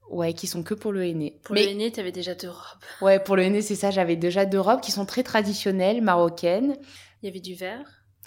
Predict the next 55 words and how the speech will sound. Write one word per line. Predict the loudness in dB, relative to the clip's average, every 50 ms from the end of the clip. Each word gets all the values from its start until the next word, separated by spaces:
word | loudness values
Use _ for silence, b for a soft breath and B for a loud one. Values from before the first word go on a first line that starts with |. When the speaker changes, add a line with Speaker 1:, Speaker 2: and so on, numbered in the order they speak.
| B B B B B B -6
Speaker 1:
Il | -2 0
y |
avait | 0 2 2 2 2 2 0 0 0
à | 2 4
nouveau | 4 4 4 2 2 0 0 0 0
des, | 0 -4
une | -4 -4 -6 -6
couleur, | -4 -2 0 0 0 0 -2 -4
une | -4 -2
robe | 2 4 4 4 4 0
rose | -6 -8 -8 -6 -2 2 2 2 2 0 -2 -4
nude | -4 -2 -2 0 0 2 2 2 2 0 -4 -10 -6
et | -4 -4 -2
une | -2 -2
robe, | -2 0 2 0 0 0 -2 -6 -4
euh, | -4 -4
verte. | -2 -2 -2 -4 -4 -4 -8 -16 -20 -20 -18 -16 -14
Speaker 2:
D'accord. | -14 -14 B B B B B B B
Speaker 1:
Et | 0 2
c'est | 2 4
vrai | 4 4 4
que | 4 4
pour | 4
la | 2 2
cérémonie | 0 0 0 0 2 2 4 4 4 4 4 2 -2 -2
religieuse, | 0 4 4 4 4 2 2 2 0 2 0 0 -4 -8 -16 B B B B B B B B
Wanis | 2 4 4 2 2 0
vient | -2 -2
me | -2 -4
voir | -4 -4 -4 -4
avec | -4 -6 -6 -8
une | -8 -6
tonne | -4 -4 -4 -4
de | -4 -6
cadeaux, | -4 -4 -4 -4 -6 -6
ça | -6 -6 -6
j'ai | -6 -6
oublié | -6 -6 -6 -6
de | -6
vous | -6
le | -6
dire. | -6 -6 -6 -8 -10 -16 _ _ _ _ _ -4
Et | -2 0 0
en | 0 -2
fait, | -2 -2 -4 -2 0 0
euh, | 2 2 4 4 4 4 2
du | 0 -2 -6 -6
coup, | -6 -6 -6 -2
ben, | -2 0 0 0
tout | -2 -4
ce | -6 -4
qui | -2 -2
est | -2
chaussures, | 0 0 -2 -4 -2 -2 -2 0 0 0 -2 -2
bijoux, | -2 -2 0 0 0 2 0 0 0 2 2 0 0 -2